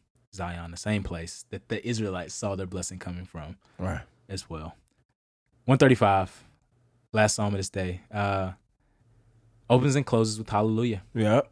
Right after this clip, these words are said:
Speaker 1: Praise of the Lord. Uh, this psalm is similar to Psalm fif-, one fifteen.
Speaker 2: Yeah.
Speaker 1: So it's many similar, like,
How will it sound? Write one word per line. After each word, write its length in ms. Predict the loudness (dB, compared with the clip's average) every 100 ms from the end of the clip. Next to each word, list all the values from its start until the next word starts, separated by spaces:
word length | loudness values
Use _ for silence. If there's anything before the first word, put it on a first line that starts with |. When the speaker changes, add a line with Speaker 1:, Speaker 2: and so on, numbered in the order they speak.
| -10
Speaker 1:
Praise 920 | -4 2 6 8 8 6 2 -4 -14 -8
of 120 | -4
the 80 | -2
Lord. 460 | 0 2 2 0 -6 _ _ _ _ -2
Uh, 380 | 2 2 0 -4 _ _ 4
this 200 | 4 6
psalm 260 | 6 6
is 140 | 2 0
similar 320 | 0 2 2
to 160 | -2
Psalm 240 | -4 -4 -2
fif-, 160 | -6 -8
one 160 | -4 -2
fifteen. 400 | -4 -6 -8 -8 _ _ -4
Speaker 2:
Yeah. 140 | 2
Speaker 1:
So 40 | 2
it's 100 | 2
many 260 | 6 8 8
similar, 560 | 4 6 8 8 8
like, 320 | 6 2 0